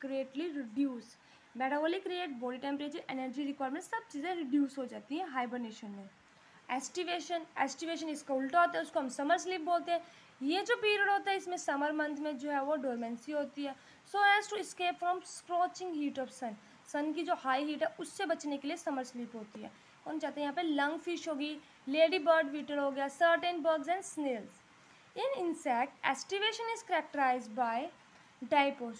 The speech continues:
diapause होता है suspension of morphological growth and development। इंसेक्ट जो एस्टिवेशन में चले जाएंगे उनकी भी ग्रोथ, मॉर्फोलॉजी, डेवलपमेंट सब बंद होती है, ठीक है। आगे आता है साइक्लोमॉर्फोसिस।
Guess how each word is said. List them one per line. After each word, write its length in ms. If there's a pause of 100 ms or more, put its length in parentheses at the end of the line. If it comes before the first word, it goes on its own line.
(160)
diapause 480
होता 160
है 80
suspension 720
of 100
morphological 840 (120)
growth 360
and 140
development। 680 (220)
इंसेक्ट 560
जो 140 (140)
एस्टिवेशन 480
में 100
चले 200
जाएंगे 320
उनकी 400
भी 100 (140)
ग्रोथ, 400
मॉर्फोलॉजी, 380
डेवलपमेंट 420
सब 320
बंद 260
होती 300
है, 160
ठीक 180
है। 60 (440)
आगे 220
आता 220
है 60
साइक्लोमॉर्फोसिस। 1120